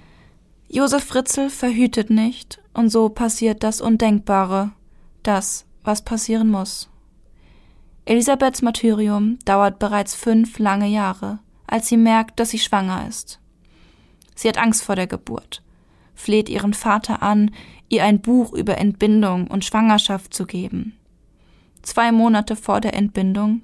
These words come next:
gibt er ihr ein Buch, zusammen mit einer Decke und einer Schere. Das ist alles, was sie für die Geburt als Unterstützung erhält. Am dreißigsten August neunzehnhundertachtundachtzig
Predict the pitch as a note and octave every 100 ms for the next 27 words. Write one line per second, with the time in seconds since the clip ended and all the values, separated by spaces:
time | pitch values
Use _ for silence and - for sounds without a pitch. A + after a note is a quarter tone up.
0 | - A3 - E3 - - F#3 F#3+ F#3 G3+
1 | - _ _ _ - - G#3+ G3 G3 G3
2 | G3+ - G#3 G3 G3 F#3+ G3+ G3+ A#3 -
3 | - - - G#3+ A3 - G3 F3+ - -
4 | _ _ _ _ _ _ _ _ _ _
5 | _ - - G#3 - - - G#3 G#3+ A#3+
6 | - - _ - _ - _ - A3+ A#3+
7 | A#3 A#3+ A3+ A3+ B3 A#3+ G3 G3 - -
8 | G#3 G#3+ A3 A3 G3+ - F3+ F#3 F#3+ F#3+
9 | F#3+ G#3 - _ _ _ _ _ _ _
10 | _ _ _ - - A3 G#3+ G#3 G#3+ A#3+
11 | - C4 B3+ A3+ A3 A3 - G3+ G#3 G#3
12 | A3 G#3 G#3 - F#3+ - A3+ - G3 G#3
13 | - - G#3+ -